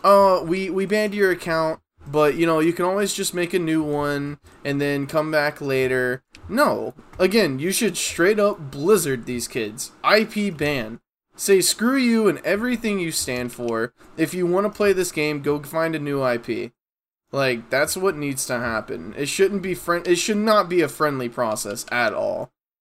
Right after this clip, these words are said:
I have literally zero respect for people who cheat in literally any video game ever, especially non-competitive ones. At least in competitive ones, like, if you're, if you're cheating in C S:G O, like,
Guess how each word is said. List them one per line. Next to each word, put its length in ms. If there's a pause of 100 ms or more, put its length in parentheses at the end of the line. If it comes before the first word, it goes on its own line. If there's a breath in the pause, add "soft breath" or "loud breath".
(140)
I 160
have 180
literally 500
zero 500
respect 400
for 120
people 320
who 100
cheat 380
in 240
literally 460
any 220
video 320
game 200
ever, 400 (560)
especially 1040
non-competitive 1160
ones. 400 (420)
At 160
least 240
in 140
competitive 500
ones, 180
like, 120
if 120
you're, 140 (140)
if 180
you're 140
cheating 400
in 80
C 240
S:G 260
O, 300 (360)
like, 280